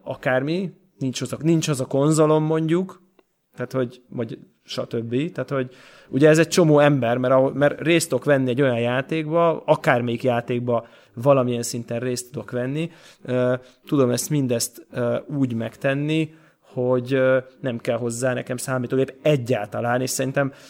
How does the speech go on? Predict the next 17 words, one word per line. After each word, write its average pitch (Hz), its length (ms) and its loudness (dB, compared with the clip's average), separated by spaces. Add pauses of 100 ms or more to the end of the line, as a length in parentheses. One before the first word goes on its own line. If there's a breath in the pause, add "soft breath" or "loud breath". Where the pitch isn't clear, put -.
(100)
ö, 123 240 0
egy 165 120 -6
csomó 160 300 0
hallgatótól 131 500 2
kaptunk 123 380 -4
olyan 120 220 -2
kommentet, 143 500 -2
hogy 143 160 -4 (140 loud breath)
már 147 220 2
rég 165 260 4
nem 143 200 2
játszom, 147 580 2
csak - 180 -4
nézegetek 131 560 2
streameket. 113 640 -6
Tehát, 123 200 -4
hogy 139 200 -4